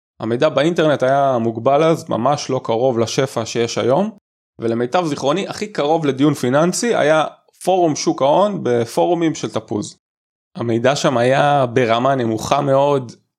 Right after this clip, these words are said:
רצו שם המלצות שלדעתי זה אפילו לא חוקי, אנשים היו שם אנונימיים אז לא היה אכפת להם, ושלא נדבר בכלל על, אה,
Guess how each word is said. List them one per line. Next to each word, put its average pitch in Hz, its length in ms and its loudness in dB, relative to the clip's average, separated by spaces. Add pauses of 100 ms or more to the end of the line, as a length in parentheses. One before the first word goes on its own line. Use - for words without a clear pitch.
(140)
רצו 131 320 -2
שם 135 200 -2
המלצות 123 520 0
שלדעתי 120 600 0
זה 113 100 2
אפילו 120 280 -2
לא 127 120 2
חוקי, 160 640 0 (360)
אנשים 120 300 -4
היו 127 100 -2
שם 117 180 -2
אנונימיים 123 480 -2
אז 113 140 -2
לא 131 80 2
היה 127 80 2
אכפת 143 380 -2
להם, 160 320 2 (440)
ושלא 120 520 2
נדבר 131 300 2
בכלל 120 380 2
על, 113 160 2
אה, 107 400 0